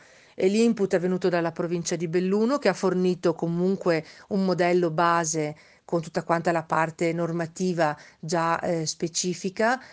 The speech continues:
e, e su questo si è lavorato poi per adattarlo alle esigenze del nostro comune. Il lavoro ha impi-, ha richiesto chiaramente qualche mese perché,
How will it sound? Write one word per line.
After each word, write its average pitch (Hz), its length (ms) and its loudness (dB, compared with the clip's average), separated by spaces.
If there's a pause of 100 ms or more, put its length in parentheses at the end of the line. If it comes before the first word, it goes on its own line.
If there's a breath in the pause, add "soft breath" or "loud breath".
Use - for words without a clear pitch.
(200 loud breath)
e, 180 640 4
e 214 40 2
su 269 200 -2
questo 196 260 2
si 220 140 -2
è 190 60 4
lavorato 185 560 2
poi 180 200 2
per 185 160 0
adattarlo 175 800 0
alle 180 240 0
esigenze 160 880 -2 (400 loud breath)
del 175 240 0
nostro 156 840 0
comune. 147 520 -4 (600 soft breath)
Il 202 80 4
lavoro 196 380 6
ha 160 80 6
impi-, 165 180 -4
ha - 100 2
richiesto 165 540 -2
chiaramente 160 520 -2
qualche 160 320 -2
mese 190 460 2
perché, 170 560 0